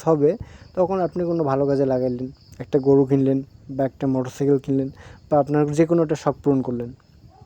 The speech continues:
বা আপনার বাবা মাকে কিছু কিনে দিলেন, ঠিক আছে? আর যদিও আপনাদের ঢুকাইতে ইচ্ছা করে বা ঢুকাইলেনও, তখন দেখা যাবে আপনি কিন্তু সহজে লস করবেন না।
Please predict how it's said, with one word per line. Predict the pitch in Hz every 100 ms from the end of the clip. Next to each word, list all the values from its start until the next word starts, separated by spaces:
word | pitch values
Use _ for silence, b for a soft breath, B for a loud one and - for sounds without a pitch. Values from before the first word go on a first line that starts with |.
| - - - - -
বা | 131 139
আপনার | 131 143 135
বাবা | 131 139
মাকে | 139 135 131
কিছু | 131 139
কিনে | 139 135
দিলেন, | 127 127 127 B B B -
ঠিক | 175
আছে? | 165 147 123 B B B B
আর | 143 139 143
যদিও | 139 147 185 214
আপনাদের | 214 214 208 151
ঢুকাইতে | 139 175 202
ইচ্ছা | 175 - 196
করে | 180 151 147 165 156
বা | 147
ঢুকাইলেনও, | 139 143 170 170 135 117 - _ - -
তখন | 151 170 170
দেখা | 147 156
যাবে | 151 175
আপনি | 165 147
কিন্তু | 151 151
সহজে | 143 139 135 139
লস | 131
করবেন | - 135 123
না। | 120